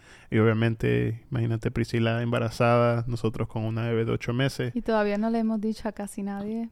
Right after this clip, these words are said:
Speaker 1: Sí.
Speaker 2: solamente la familia cercana. <laughs>
Speaker 1: Bueno, hasta cuando este episodio vaya live,
Speaker 2: Ya
Speaker 1: ya
Speaker 2: todo el
Speaker 1: la,
Speaker 2: mundo
Speaker 1: ya
Speaker 2: sabe.
Speaker 1: lo más seguro lo hemos publicado.
Speaker 2: <laughs> Sí.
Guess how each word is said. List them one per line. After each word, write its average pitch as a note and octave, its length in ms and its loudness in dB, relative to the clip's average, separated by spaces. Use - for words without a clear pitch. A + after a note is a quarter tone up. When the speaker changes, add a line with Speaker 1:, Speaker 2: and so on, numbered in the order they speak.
Speaker 1:
Sí. - 100 -14
Speaker 2:
solamente A#3+ 480 4
la A3+ 80 -2
familia G#3+ 540 -4
cercana. A3+ 560 -6
<laughs> C#4+ 320 -6
Speaker 1:
Bueno, A#2+ 320 4
hasta A#2+ 480 0
cuando B2+ 400 4
este C3+ 320 4
episodio C3+ 500 4
vaya C3+ 260 6
live, B2+ 480 4
Speaker 2:
Ya A#2+ 120 0
Speaker 1:
ya A#2+ 80 8
Speaker 2:
todo A#2+ 60 8
el A#2+ 60 6
Speaker 1:
la, B2 120 8
Speaker 2:
mundo - 80 0
Speaker 1:
ya A#2+ 280 8
Speaker 2:
sabe. - 120 2
Speaker 1:
lo B2 160 8
más B2 180 6
seguro B2 400 6
lo A#2 220 4
hemos A#2 280 2
publicado. A#2+ 800 0
Speaker 2:
<laughs> - 80 -20
Sí. - 240 -14